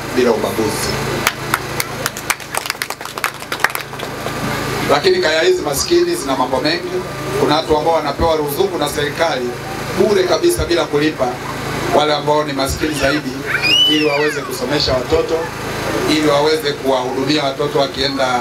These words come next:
labda wakiumwa, pamoja na wao wenyewe.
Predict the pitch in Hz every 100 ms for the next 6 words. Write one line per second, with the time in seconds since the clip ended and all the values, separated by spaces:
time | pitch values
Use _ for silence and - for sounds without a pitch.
0 | - 135 135 135 120 120 131 156 151 147
1 | - - 135 147 147 131 127 135 127 117
2 | 120